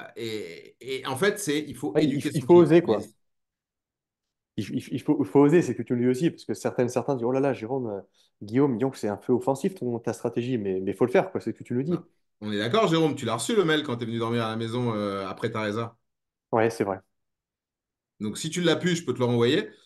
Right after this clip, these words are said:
Speaker 1: Et tu peux le partager, hein, vous pouvez le partager, euh, le mettre, euh, mais alors, allez-y. Moi, quand je l'ai
Speaker 2: Donc
Speaker 1: reçu,
Speaker 2: ça,
Speaker 1: quand
Speaker 2: c'est, ouais,
Speaker 1: mon
Speaker 2: ça, c'est
Speaker 1: pote
Speaker 2: un impact fort pour toi, alors c'est ce que tu nous dis, quoi.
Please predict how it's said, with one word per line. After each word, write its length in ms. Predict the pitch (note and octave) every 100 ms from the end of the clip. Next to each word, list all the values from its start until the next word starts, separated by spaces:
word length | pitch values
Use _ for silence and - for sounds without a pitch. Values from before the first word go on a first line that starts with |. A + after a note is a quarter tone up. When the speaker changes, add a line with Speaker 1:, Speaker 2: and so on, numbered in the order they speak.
| _ B2
Speaker 1:
Et 60 |
tu 100 | A#2+
peux 120 | B2 E3
le 60 |
partager, 400 | E3 C#3+ D3 D3+
hein, 160 | G#3 D#3+
vous 60 | D3+
pouvez 140 | C#3+
le 60 | C3+
partager, 460 | C#3+ C#3+ C#3+ C#3+
euh, 380 | F3+ D#3 B2 A#2+
le 100 | A#2
mettre, 260 | B2+ C3 B2
euh, 440 | A2+ A2 A2+ G#2
mais 240 | G#2 A2+ A2
alors, 200 | A#2 G#2+ -
allez-y. 420 | D#3+ D3+ C#3 G3+
Moi, 380 | D3 C#3 D3+ -
quand 140 | C3+
je 80 | B2
l'ai 80 | B2
Speaker 2:
Donc 100 | A#2+
Speaker 1:
reçu, 100 | G#2+
Speaker 2:
ça, 100 | -
Speaker 1:
quand 60 | B2
Speaker 2:
c'est, 60 |
ouais, 80 | C3+
Speaker 1:
mon 60 | A#2+
Speaker 2:
ça, 100 | G#2+
c'est 140 | F3+
Speaker 1:
pote 80 | -
Speaker 2:
un 40 |
impact 300 | B2 C3 C3+
fort 220 | B2+ C#3+
pour 100 | C3+
toi, 140 | - C3+
alors 160 | G2+
c'est 100 | -
ce 40 | A2+
que 60 | -
tu 100 | B2
nous 80 |
dis, 120 | A#2+ A2
quoi. 220 | G2